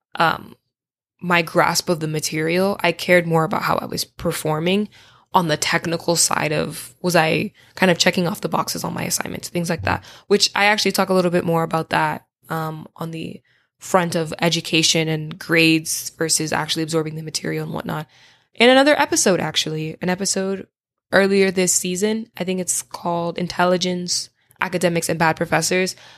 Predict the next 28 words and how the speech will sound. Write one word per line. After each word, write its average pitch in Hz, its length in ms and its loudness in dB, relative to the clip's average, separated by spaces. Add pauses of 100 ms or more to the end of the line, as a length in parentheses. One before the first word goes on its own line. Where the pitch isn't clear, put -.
(140)
One 185 140 4
of 180 40 6
my 160 80 4
favorite 170 260 4
episodes 175 340 2
of 175 60 -4
the 180 80 -2
season, 190 340 0
which 190 160 -10
you 180 60 -8
should 180 160 -6
totally 175 340 -4
listen 170 280 -4
to. 202 220 -4 (520)
Um, 175 480 4
I 180 120 2
talk 196 240 2
more 185 140 2
about 170 240 0
that. - 260 -2 (680)
And 170 400 -2 (680)
I 208 140 -2
think 220 140 2
I 202 60 4
do 185 140 2
offer 175 200 -2
some 175 200 -2
insight 165 420 -6